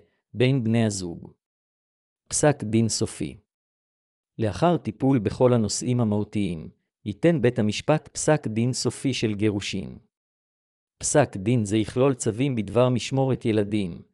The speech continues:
מזונות ילדים, מזונות בני זוג וחלוקת רכוש. אם מי מהצדדים אינו מרוצה מפסק הדין, ייתכן שתהיה לו הזכות לערער על ההחלטה לבית משפט גבוה יותר.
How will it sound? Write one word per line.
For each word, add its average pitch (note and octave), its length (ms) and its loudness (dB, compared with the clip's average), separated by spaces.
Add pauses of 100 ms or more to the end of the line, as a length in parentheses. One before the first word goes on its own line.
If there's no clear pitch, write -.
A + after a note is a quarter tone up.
(280)
מזונות A2+ 480 0
ילדים, G2+ 580 -2 (400)
מזונות A2+ 580 0
בני A2+ 280 2
זוג C#3+ 340 0
וחלוקת B2 600 0
רכוש. - 640 -10 (960)
אם B2 160 0
מי F3+ 100 2
מהצדדים A#2 720 0
אינו A#2 300 0
מרוצה A#2+ 420 0
מפסק B2+ 480 0
הדין, A2+ 440 -2 (400)
ייתכן D3 480 -2
שתהיה A#2+ 360 -2
לו D3+ 180 6
הזכות C3+ 360 -2
לערער A2+ 440 2
על A2 100 4
ההחלטה A2+ 540 2
לבית A#2+ 420 0
משפט C3+ 440 -2
גבוה G#2+ 360 2
יותר. D2 480 -6